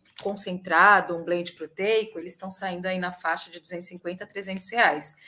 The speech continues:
Só que o que que acontece, Bia? E isso é importante que a pesso-, que as pessoas consigam entender essa diferença. Quando a gente tá falando de um whey bom, a gente tá pensando na rotulagem desse whey.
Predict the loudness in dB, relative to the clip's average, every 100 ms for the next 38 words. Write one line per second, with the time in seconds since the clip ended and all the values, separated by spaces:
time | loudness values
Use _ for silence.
0 | -18 -16 -18 -4 4 6 4 -2 -2 0
1 | 2 0 4 4 6 4 -2 -6 -4 -2
2 | -2 0 0 0 0 -2 -4 -2 0 0
3 | -2 -6 -2 0 0 -2 -4 -4 -4 -4
4 | -2 -4 -4 -4 -2 -2 0 2 2 0
5 | -2 0 0 0 -4 -20 -20 -2 2 4
6 | 2 0 0 0 2 2 2 0 2 2
7 | 4 4 2 0 -2 -2 -2 -2 -4 -4
8 | -2 -2 2 2 4 0 -6 -14 -2 0
9 | 0 0 -2 0 0 0 0 0 2 2
10 | 2 0 2 8 8 8 2 -2 0 0
11 | 0 0 2 2 0